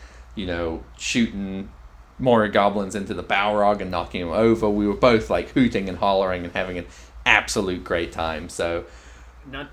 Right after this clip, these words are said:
Speaker 2: did the Moria Goblins tend to survive that experience, or did they just, like, hit the Balrog and turn into little Moria Goblin pancakes on his scaly hide?
Speaker 1: I think they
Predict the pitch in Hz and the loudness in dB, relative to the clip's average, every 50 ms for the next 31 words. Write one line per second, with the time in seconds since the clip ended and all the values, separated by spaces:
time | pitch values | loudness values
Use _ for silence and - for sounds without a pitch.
0 | - - 151 143 151 160 160 175 196 202 185 160 139 143 151 - 160 160 147 - | -16 -16 -16 -14 -12 -12 -10 -8 -8 -8 -8 -8 -8 -10 -10 -10 -14 -16 -16 -14
1 | 156 147 143 131 120 131 120 - 117 120 135 135 151 156 160 156 - - 180 185 | -14 -14 -12 -14 -16 -14 -10 -8 -8 -8 -8 -8 -8 -10 -10 -12 -14 -12 -12 -12
2 | 196 196 175 147 143 143 127 123 117 127 120 113 120 117 110 113 113 - - 117 | -12 -14 -14 -14 -12 -10 -10 -10 -10 -12 -12 -10 -10 -10 -10 -12 -14 -12 -10 -10
3 | 107 98 - 123 - 123 117 117 110 113 113 110 104 101 92 95 98 95 - 110 | -10 -10 -12 -14 -16 -14 -14 -12 -10 -10 -10 -10 -12 -14 -16 -18 -20 -20 -18 -18
4 | 110 104 101 92 95 104 98 98 104 98 101 98 95 101 98 95 95 95 92 98 | -18 -18 -18 -20 -20 -20 -18 -18 -18 -18 -18 -18 -18 -18 -18 -18 -18 -18 -16 -18
5 | 98 101 95 92 90 90 85 - - - - 104 104 101 - 95 92 90 - - | -18 -18 -18 -18 -20 -20 -20 -20 -20 -18 -14 -14 -14 -14 -16 -18 -20 -20 -20 -20
6 | 92 92 92 92 90 - - - - - - - - - 117 101 92 92 92 92 | -20 -20 -20 -20 -20 -20 -20 -20 -20 -20 -20 -20 -18 -14 -14 -14 -14 -16 -18 -8
7 | 98 98 151 160 156 151 - - 202 214 226 226 - - - - - - - - | -2 -2 -2 -2 -2 -4 -2 0 2 2 2 2 0 -4 -14 -16 -16 -10 -2 0
8 | 156 147 143 135 131 135 131 127 123 117 110 | 2 4 4 4 2 2 2 2 2 0 -2